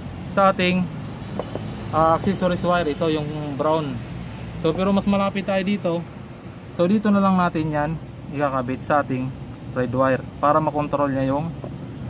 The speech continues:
ah, ah, voltahe.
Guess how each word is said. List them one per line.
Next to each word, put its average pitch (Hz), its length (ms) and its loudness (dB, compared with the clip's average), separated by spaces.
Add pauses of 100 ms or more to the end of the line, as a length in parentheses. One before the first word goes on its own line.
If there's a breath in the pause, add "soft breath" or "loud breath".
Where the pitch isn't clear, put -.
(320)
ah, 135 240 6 (800)
ah, 131 640 2 (320)
voltahe. 135 560 2